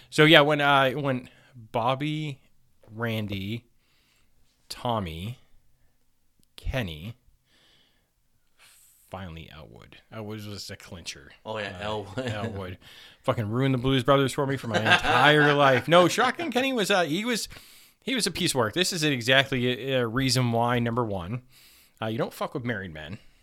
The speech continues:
Speaker 1: or married people, period.
Speaker 2: Yeah.
Speaker 1: This is exactly what happens. So, uh, sister moved back home after a terribly failed relationship with, uh, this guy Tommy. He's a real southern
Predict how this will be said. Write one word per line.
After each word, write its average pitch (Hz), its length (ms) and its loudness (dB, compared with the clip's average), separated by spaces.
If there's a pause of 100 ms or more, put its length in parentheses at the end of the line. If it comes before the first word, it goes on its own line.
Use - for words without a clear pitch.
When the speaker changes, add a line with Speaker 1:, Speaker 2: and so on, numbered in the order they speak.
(400)
Speaker 1:
or 117 100 -8
married 123 280 0
people, 113 240 -8
period. 92 460 -12
Speaker 2:
Yeah. 82 180 -8 (100)
Speaker 1:
This 131 200 0
is 135 100 0
exactly 110 380 -4
what 101 180 -10
happens. 80 420 -14
So, 139 340 0 (600)
uh, 139 440 0 (580)
sister 165 280 -2
moved 139 200 0
back 127 200 0
home 110 240 -2
after 101 440 -8
a 98 80 -14
terribly 117 460 -8
failed 113 400 -8
relationship 104 600 -10
with, 95 180 -12
uh, 92 260 -10 (480)
this - 100 -6
guy 104 160 -4
Tommy. 90 500 -12 (260)
He's - 180 -18
a 98 40 -12
real 120 520 -2 (380)
southern 104 640 -10